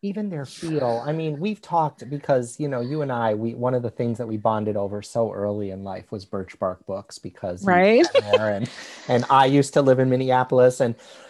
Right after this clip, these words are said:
Speaker 1: and I just, oh, when you just say Birch Bark, you know, this feeling, 'cause you've been there, of what it is like to walk into that house.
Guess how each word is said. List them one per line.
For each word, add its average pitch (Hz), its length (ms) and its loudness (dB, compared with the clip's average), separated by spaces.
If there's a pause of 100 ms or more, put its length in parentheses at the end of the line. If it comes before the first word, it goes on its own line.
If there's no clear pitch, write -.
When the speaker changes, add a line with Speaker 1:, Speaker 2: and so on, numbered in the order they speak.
(140)
Speaker 1:
and 175 140 2
I 175 140 2
just, 185 380 -2
oh, 175 260 2
when 151 160 2
you 151 120 2
just 147 340 -4
say 143 260 2
Birch 131 400 0
Bark, 107 340 2 (680)
you 151 140 0
know, 151 180 4
this 135 220 -2
feeling, 147 840 -2 (680)
'cause 131 200 -2
you've 156 260 -2
been 139 220 2
there, 98 380 -8 (1700)
of 127 160 0
what 131 300 2
it 156 100 0
is 120 180 -2
like 117 580 -2 (240)
to - 120 -6
walk 120 420 0
into 120 300 -12
that 95 200 -8
house. - 760 -12